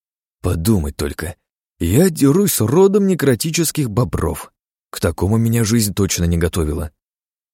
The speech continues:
Животные начали напряженно стучать хвостами по земле, а затем отказались от очередной атаки. Нырнули в кусты и исчезли в лесу.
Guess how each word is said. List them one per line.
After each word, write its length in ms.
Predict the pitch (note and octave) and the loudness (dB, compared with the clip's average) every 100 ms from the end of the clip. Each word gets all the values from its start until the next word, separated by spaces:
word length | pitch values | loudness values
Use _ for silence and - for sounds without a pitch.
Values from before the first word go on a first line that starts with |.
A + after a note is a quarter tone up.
| _ | _
Животные 560 | - D#2 F#2 B2+ A#2+ A2 | -6 -2 2 0 0 0
начали 360 | G#2 A#2 F#2+ G#2 | 2 0 0 2
напряженно 540 | G#2 F#2+ F2 G#2+ A#2 | 2 2 4 2 0
стучать 380 | - F2+ - F#2+ | 0 -2 -2 -2
хвостами 440 | F#2+ F2 A2+ A2+ | -2 -2 0 0
по 120 | F2+ | 0
земле, 440 | F2 D#2+ D#2+ G2+ F#2+ _ _ _ | -2 0 0 -2 -4 _ _ _
а 120 | D2+ | -4
затем 480 | D2+ D2 - E3+ E3 - _ _ _ | -2 -2 0 0 0 -6 _ _ _
отказались 640 | E2 - E2 C#2+ F2+ D#3 E3+ | -6 -2 -2 0 0 0 0
от 120 | D#3+ | -2
очередной 520 | D3+ B2+ F#2 D#2+ F#2+ | -2 0 0 0 0
атаки. 420 | G#2+ C#2+ - C#2+ - _ _ _ _ | 0 -4 -6 -12 -16 _ _ _ _
Нырнули 480 | E2 G2 C3 A2 D#2+ | -2 2 2 2 0
в 100 | D2 | -2
кусты 340 | - C#3 D4+ | -6 -2 0
и 180 | A#2+ F#2 | 0 0
исчезли 400 | F2+ D3+ B2+ G#2 | 0 -2 -2 -2
в 80 | F#2+ | -2
лесу. 420 | F#2+ - - - | -2 -4 -6 -10